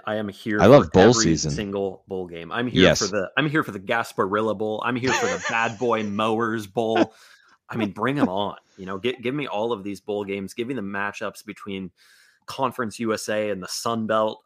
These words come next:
Speaker 1: I,
Speaker 2: Mm-hmm.
Speaker 1: I love every bit of it. And to me, maybe this is just being, you know, an, an Oregon State, uh, homer who has not seen a whole lot of bowl games in, in recent history, who has not lived through a Rose Bowl for,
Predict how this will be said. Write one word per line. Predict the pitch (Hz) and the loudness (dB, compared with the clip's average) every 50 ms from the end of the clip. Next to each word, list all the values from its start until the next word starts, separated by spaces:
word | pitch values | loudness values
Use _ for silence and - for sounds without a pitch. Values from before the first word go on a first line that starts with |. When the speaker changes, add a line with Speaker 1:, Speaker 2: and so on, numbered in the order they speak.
| - 107 | -10 -6
Speaker 1:
I, | 104 104 101 101 - - | -6 -6 -6 -8 -2 2
Speaker 2:
Mm-hmm. | 90 92 90 98 | 2 4 4 4
Speaker 1:
I | 101 113 | 4 4
love | 120 123 135 127 123 | 4 4 2 2 0
every | 120 110 117 110 104 | 0 0 -2 -2 -2
bit | 98 101 123 | -2 -2 -2
of | 131 90 87 | -2 -2 -4
it. | 82 78 - - | -8 -10 -10 -10
And | 98 98 95 92 - - - _ _ _ | -10 -10 -10 -10 -14 -20 -20 _ _ _
to | - - 101 | -12 -10 -8
me, | 104 120 151 160 143 135 131 _ _ _ _ _ _ _ _ _ _ _ _ _ 175 | -4 -4 -4 -4 -4 -6 -8 _ _ _ _ _ _ _ _ _ _ _ _ _ -16
maybe | - 156 147 175 165 156 | -4 0 0 2 2 2
this | 143 156 147 - 123 | 0 0 -2 -4 -8
is | 104 | -10
just | - 139 135 - - | -8 -8 -8 -6 -4
being, | 131 123 120 113 107 101 - _ _ _ _ - | -4 -4 -4 -4 -6 -10 -12 _ _ _ _ -14
you | 110 104 | -10 -8
know, | 104 104 98 98 | -8 -6 -6 -6
an, | 95 95 - - | -8 -8 -10 -12
an | 104 98 | -10 -10
Oregon | 101 107 107 110 98 95 95 92 | -6 -4 -4 -4 -4 -6 -8 -10
State, | - - - - 107 104 - - _ - - - - | -12 -12 -6 -4 -4 -4 -4 -8 _ -18 -18 -18 -16
uh, | - 98 90 92 95 95 - - - | -12 -12 -10 -10 -10 -12 -14 -14 -16
homer | - - 113 113 101 101 98 98 95 | -12 -6 -4 -4 -4 -2 -4 -4 -4
who | 92 101 98 92 90 - - _ _ _ _ _ _ | -6 -6 -6 -8 -8 -10 -14 _ _ _ _ _ _
has | - 92 85 | -16 -12 -8
not | 104 101 101 - | -6 -8 -6 -8
seen | - - 120 110 | -6 -6 -4 -4
a | 104 | -4
whole | 101 110 107 | -4 -2 -4
lot | 101 101 | -2 -4
of | 98 92 | -4 -4
bowl | 101 101 98 | -4 -6 -4
games | 95 98 101 98 98 98 90 98 | -6 -6 -6 -6 -6 -8 -8 -8
in, | 95 95 92 - - | -8 -8 -10 -12 -12
in | 101 95 | -10 -8
recent | 98 98 95 - - - | -6 -6 -6 -8 -10 -16
history, | 98 101 92 - - - 98 98 92 95 95 92 | -14 -14 -14 -14 -12 -8 -6 -6 -4 -4 -6 -8
who | - 90 87 87 82 _ _ _ _ _ | -8 -8 -8 -8 -10 _ _ _ _ _
has | - - 90 - | -16 -14 -10 -2
not | 113 104 107 - 107 | 0 0 0 0 -2
lived | 110 104 95 - | -4 -4 -4 -6
through | - - 117 110 104 101 | -14 -8 -2 0 0 0
a | 98 | 0
Rose | 95 95 98 101 95 - | 0 -2 -2 -2 -4 -6
Bowl | 98 98 95 98 98 95 | -6 -6 -4 -4 -4 -6
for, | - - 98 95 92 90 | -6 -8 -6 -6 -6 -8